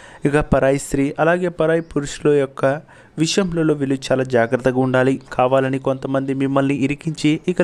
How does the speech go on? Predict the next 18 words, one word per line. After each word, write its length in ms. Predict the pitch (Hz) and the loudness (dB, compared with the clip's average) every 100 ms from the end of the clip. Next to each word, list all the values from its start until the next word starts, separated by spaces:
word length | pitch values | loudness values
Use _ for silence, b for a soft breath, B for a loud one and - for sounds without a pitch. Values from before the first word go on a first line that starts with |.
| 170 | 2
లేనిపోని 500 | 180 180 170 160 160 110 | 2 0 0 0 0 0
అభాండాలు, 500 | 123 131 135 135 135 - B B B | 0 0 2 2 0 -4 B B B
ఇక 80 | 269 185 107 - _ - 139 143 | 2 2 2 -4 _ -16 -2 0
గౌరవం, 420 | 156 190 175 165 - 135 | 2 2 0 -2 -2 0
అలాగే 300 | 135 139 143 160 160 | 2 2 -2 -2 -2
మీకు 260 | 165 160 175 185 B B B | -2 -2 -6 -6 B B B
ప్రజల్లో 420 | 156 156 185 175 170 - | 0 2 2 2 -2 -2
అలాగే 380 | 123 135 135 139 135 160 | 0 0 0 -4 -4 -6
ఇక 140 | 160 180 165 | -4 -4 -2
ఉన్నటువంటి 600 | 160 165 160 151 147 143 131 | -2 -2 -2 0 0 0 0
గౌరవ 320 | 120 135 156 156 | 2 4 2 2
మర్యాదలు 420 | 139 143 135 135 143 135 | 0 0 0 -2 -2 -4
అన్నీ 160 | 131 135 | -6 -4
కూడా 120 | 135 131 | -4 -4
పోయే 180 | 135 127 131 | 0 0 0
అవకాశాలు 480 | 127 123 127 131 127 - | -2 -2 -2 -2 -2 -4
ఖచ్చితంగా 480 | 135 - - 131 131 | -10 -8 -4 -2 0
కనిపిస్తున్నాయి. 600 | 131 127 131 - 127 135 | -2 -2 -4 -2 2 2